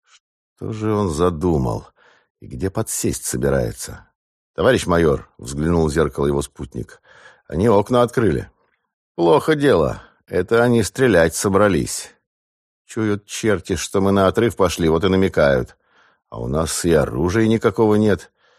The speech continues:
Однако, кто же это здесь такой резкий? Не местные, те с нами особо конфликтовать не станут. Оторвешься?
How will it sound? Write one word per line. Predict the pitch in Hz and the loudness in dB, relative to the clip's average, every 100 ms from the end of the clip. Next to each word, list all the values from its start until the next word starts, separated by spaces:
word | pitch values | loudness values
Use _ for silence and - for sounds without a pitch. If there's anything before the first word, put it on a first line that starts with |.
| _ _ | _ _
Однако, | - 64 90 92 101 90 82 67 - | -12 -4 -4 -2 2 2 2 -2 -10
кто | - 107 | -4 0
же | 101 | 0
это | 92 98 | 0 0
здесь | 87 98 | 0 -2
такой | - 92 104 95 | -2 0 2 2
резкий? | 104 - 69 58 - _ _ _ _ | 2 -2 -6 -8 -12 _ _ _ _
Не | 90 85 | -4 0
местные, | 78 87 123 120 110 78 60 | 0 -2 2 4 4 2 -2
те | - 90 | -4 -4
с | 90 | 0
нами | 95 98 | 2 2
особо | 90 101 98 | 2 0 0
конфликтовать | 95 92 101 92 92 90 - | -2 -2 -2 0 2 2 2
не | 87 | -4
станут. | - 82 101 71 - _ _ _ | -2 0 0 -2 -8 _ _ _
Оторвешься? | - - 82 123 127 - | -8 -2 2 0 0 -6